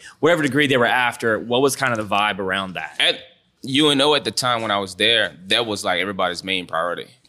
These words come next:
Speaker 1: Okay.
Speaker 2: They wanted to make sure that they get their degree. Because U N O is, it's a Division One school,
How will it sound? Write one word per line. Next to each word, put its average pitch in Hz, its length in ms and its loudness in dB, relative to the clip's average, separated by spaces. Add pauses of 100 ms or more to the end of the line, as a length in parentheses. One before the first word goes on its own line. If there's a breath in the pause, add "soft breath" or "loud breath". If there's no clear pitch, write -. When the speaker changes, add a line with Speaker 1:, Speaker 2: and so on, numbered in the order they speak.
Speaker 1:
Okay. 104 300 -2
Speaker 2:
They 113 120 0
wanted 113 300 -2
to 107 60 -8
make 104 240 -2
sure 104 380 0
that 92 500 -2
they 110 120 -4
get 95 140 -8
their 92 100 -6
degree. 90 240 -14 (160 loud breath)
Because 175 280 2
U 190 160 4
N 175 80 4
O 165 140 6
is, 131 220 -2 (360 loud breath)
it's 185 140 0
a 185 40 0
Division 151 520 0
One 139 160 0
school, 190 580 2